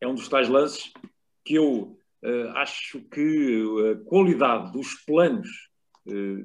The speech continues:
que o realizador nos ofereceu na transmissão, quanto à análise, eh, enfim, da, da infração ou não do três quartos ponta irlandês, é realmente de um detalhe, de um detalhe incrível.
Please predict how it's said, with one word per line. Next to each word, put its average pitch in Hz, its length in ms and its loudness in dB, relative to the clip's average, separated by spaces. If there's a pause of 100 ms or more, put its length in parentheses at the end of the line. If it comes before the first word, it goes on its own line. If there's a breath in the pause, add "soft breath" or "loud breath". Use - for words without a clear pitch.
(160)
que 151 260 0
o 127 200 -2
realizador 127 480 0
nos 127 100 -2
ofereceu 156 420 -2
na 143 60 -4
transmissão, 127 600 -6 (840)
quanto 139 480 2
à 120 100 2
análise, 135 580 0 (380)
eh, 110 260 -4
enfim, 147 280 -6
da, 98 340 -4
da 98 280 -6
infração 113 440 -2
ou 123 140 2
não 104 280 0 (300 soft breath)
do 113 220 -10
três 113 180 -6
quartos 113 280 -6
ponta 107 340 -6 (640)
irlandês, 120 800 2 (240)
é 139 100 -2
realmente 127 340 -2
de 139 100 -10
um 135 100 -4
detalhe, 127 480 -2
de 120 100 -6
um 175 140 0
detalhe 117 920 -4
incrível. 95 520 -6